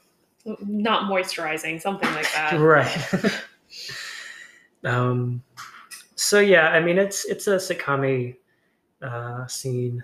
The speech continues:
Speaker 1: Mm-hmm.
Speaker 2: um, where we're kind of looking down on these characters who were stupid. Uh,
Speaker 1: Yes.
Speaker 2: but that's fine. I, I liked it.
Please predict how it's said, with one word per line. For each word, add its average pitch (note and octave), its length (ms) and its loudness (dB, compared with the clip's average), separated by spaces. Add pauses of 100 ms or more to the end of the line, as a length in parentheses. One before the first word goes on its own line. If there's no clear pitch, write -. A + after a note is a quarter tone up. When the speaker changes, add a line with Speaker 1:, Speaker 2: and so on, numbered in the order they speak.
Speaker 1:
Mm-hmm. A3 840 -2
Speaker 2:
um, B2+ 580 -2 (100)
where C3+ 760 2 (480)
we're E3 120 -6
kind D3 200 0
of C3+ 100 0
looking C3 220 -2
down A#2+ 160 -4
on A#2+ 80 -4
these A#2+ 160 -6
characters B2 500 -6
who - 100 -16
were D3 100 -12
stupid. D3 460 -10 (160)
Uh, - 80 -6
Speaker 1:
Yes. C3 300 -6 (100)
Speaker 2:
but C3 360 -2 (920)
that's C3+ 240 0
fine. - 380 -4 (320)
I, - 80 2
I - 40 4
liked E3 260 0
it. - 180 -6